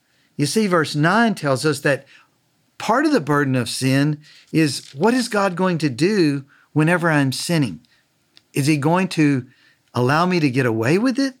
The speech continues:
Well, he says here, "Don't be like the horse or the mule without understanding,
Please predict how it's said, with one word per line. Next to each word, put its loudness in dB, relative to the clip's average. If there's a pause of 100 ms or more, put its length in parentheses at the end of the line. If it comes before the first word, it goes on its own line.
(800)
Well, -2 (420)
he 0
says 0
here, 2
"Don't 0
be 0
like 0
the -2
horse 0 (100)
or 2
the -2
mule 0 (300)
without 0
understanding, 0